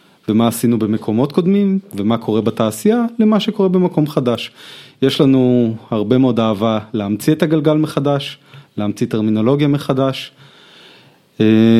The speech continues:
וזאת צרה אחת, מה שאומר שמפתחים, גם שהם מנוסים, הרבה מאוד פעמים הידע שקיים אצלם, לא בהכרח אפשר להפעיל אותו בצורה שהיא מאוד מאוד מהירה, בצורה שהיא מאוד מאוד מיידית, על קוד בייס,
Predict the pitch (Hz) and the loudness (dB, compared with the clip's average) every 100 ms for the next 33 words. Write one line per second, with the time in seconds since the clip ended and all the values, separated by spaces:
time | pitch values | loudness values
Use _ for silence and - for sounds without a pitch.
0 | 113 113 113 113 113 104 - 117 131 156 | 6 4 4 4 0 -4 -4 0 2 0
1 | 156 123 127 - 110 98 113 110 - 110 | 0 -2 -2 -4 -8 -6 -6 -4 -2 0
2 | 113 107 117 104 - _ 127 - - 180 | 0 0 -2 -4 -6 _ -4 -4 0 2
3 | 180 123 131 131 123 117 110 107 - 190 | 2 2 0 2 2 2 0 0 0 2
4 | 175 113 107 139 156 139 - 110 113 156 | 0 -4 0 2 2 0 0 0 4 2
5 | 170 - - - _ - 104 127 156 - | 0 -6 -20 -20 _ -4 2 2 2 0
6 | - 113 113 139 165 165 - 185 190 190 | 0 0 0 2 0 -2 0 2 2 0
7 | - - - - - _ _ - 113 139 | -6 -20 -20 -20 -20 _ _ 0 4 4
8 | 165 160 139 - - 120 143 - 110 - | 4 2 0 -2 -4 -2 -2 -6 -8 -4
9 | 123 113 110 107 104 _ _ 113 104 - | 0 0 0 -4 -8 _ _ -6 -4 -4
10 | - 175 185 180 180 143 110 - 117 113 | 0 2 2 0 -2 -2 -6 -2 -2 -2
11 | - 107 139 143 139 131 127 120 120 107 | -2 0 0 2 0 0 0 0 0 -2
12 | - 113 - 113 113 107 113 107 127 147 | -4 -6 -4 -2 -2 -2 -2 0 2 2
13 | 202 202 - - - - 117 110 156 143 | 2 0 -12 -20 -20 -8 -6 0 0 2
14 | 139 - | 0 -2